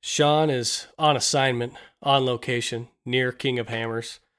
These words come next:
I don't know if he's gonna go or not, but, you know, maybe. Maybe we'll get a rundown later. Who knows? But at any rate, without Sean, we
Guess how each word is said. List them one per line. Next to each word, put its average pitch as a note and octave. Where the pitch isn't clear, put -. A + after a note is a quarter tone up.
I C3
don't A#2+
know A2
if G#2+
he's A2
gonna G#2+
go A2
or G#2
not, G#2+
but, A#2
you G3
know, C3
maybe. A#2+
Maybe A#2+
we'll A#2
get A#2
a A2
rundown A2
later. A2
Who C3+
knows? G#2+
But C3
at D3+
any F#3
rate, B2+
without D3+
Sean, C3+
we A#2+